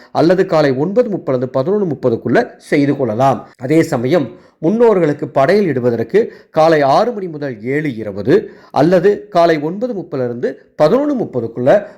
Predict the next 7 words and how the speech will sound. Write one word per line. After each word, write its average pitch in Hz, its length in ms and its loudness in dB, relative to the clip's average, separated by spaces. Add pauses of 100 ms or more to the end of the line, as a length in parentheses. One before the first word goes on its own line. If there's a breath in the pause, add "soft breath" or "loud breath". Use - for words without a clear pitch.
முன்னோர்களுக்கு 175 760 0
படையலிட்டு 180 720 -2
வழிபாடு 151 460 0
செய்வது 110 600 -2 (160 loud breath)
முன்னோர்களின் 170 720 0
அருளை 123 460 0
பெற்றுத்தரும். 113 580 -2